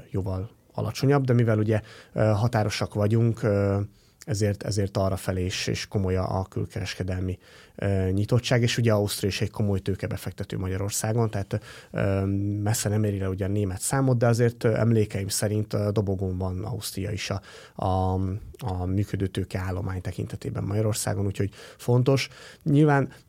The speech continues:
a-, az osztrák gazdaság meg összefügg a némettel elég jelentősen, tehát a németek húzzák Európa hajóját előre, akkor azért azt az osztrákok is érzik.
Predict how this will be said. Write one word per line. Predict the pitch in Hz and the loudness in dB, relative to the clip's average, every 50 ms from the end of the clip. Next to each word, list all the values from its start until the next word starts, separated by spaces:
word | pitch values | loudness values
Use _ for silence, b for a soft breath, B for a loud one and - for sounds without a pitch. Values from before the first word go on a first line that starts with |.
| - - | -8 -4
a-, | - 156 - - | -4 -4 -4 -4
az | - 170 131 143 | -2 0 2 2
osztrák | 151 151 - - 165 143 | 2 2 0 0 0 2
gazdaság | 127 156 147 127 135 123 - - 139 127 | 4 2 2 2 2 0 2 2 4 4
meg | 131 131 131 135 | 4 4 4 4
összefügg | 139 127 - 131 - - 131 131 | 4 4 2 -2 -2 -2 2 4
a | 139 | 6
némettel | 123 131 135 135 123 120 117 - - 131 117 | 6 8 8 8 6 6 4 4 2 4 4
elég | 117 117 113 113 110 120 | 6 6 4 4 4 4
jelentősen, | 117 113 117 113 113 - 120 - - 135 120 113 | 4 4 4 4 4 2 0 2 4 2 2 4
tehát | - 113 110 - | 2 0 0 2
a | 120 | 2
németek | 123 131 139 135 127 123 - 123 - | 4 6 6 6 4 4 2 -2 -2
húzzák | - 127 127 127 117 123 113 110 110 - | 0 2 2 4 4 6 4 4 4 2
Európa | 127 117 117 113 117 113 107 - 110 | 2 2 4 4 2 2 2 2 2
hajóját | 107 104 104 98 110 113 117 113 113 110 110 104 104 - 117 | 2 2 2 2 2 4 4 4 4 4 4 2 2 2 2
előre, | 113 113 117 117 117 113 | 4 4 4 4 4 4
akkor | 110 107 - - 117 | 2 0 0 -2 0
azért | 110 104 107 110 110 110 - | 0 2 2 0 -2 -2 -4
azt | 107 - - - | -4 -4 -4 -8
az | - - | -4 -4
osztrákok | 120 120 - - 117 110 120 117 | -2 -2 0 0 0 0 0 -2
is | 123 120 - | -4 -2 0
érzik. | 127 120 120 117 117 131 123 | 2 4 4 4 4 2 0